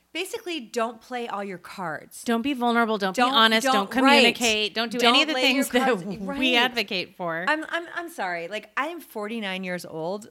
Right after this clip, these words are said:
Speaker 1: Like, this is who I am. I'm just gonna be real. It, like, if
Speaker 2: Right.
Speaker 1: that turns you off, um, bye. I don't want you anyway. So what, did you read any articles that said something other than that?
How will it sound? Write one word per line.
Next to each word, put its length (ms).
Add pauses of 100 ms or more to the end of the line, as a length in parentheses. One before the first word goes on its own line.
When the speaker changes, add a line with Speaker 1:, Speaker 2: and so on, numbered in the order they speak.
Speaker 1:
Like, 220 (160)
this 300
is 180
who 240
I 100 (140)
am. 360 (380)
I'm 300
just 180
gonna 160
be 200
real. 440 (360)
It, 280
like, 280
if 80
Speaker 2:
Right. 140
Speaker 1:
that 220
turns 320
you 160
off, 440
um, 440
bye. 480 (200)
I 120
don't 160
want 260
you 80
anyway. 540
So 320 (180)
what, 400 (460)
did 120
you 140
read 220
any 180
articles 600
that 120
said 260
something 460
other 240
than 140
that? 420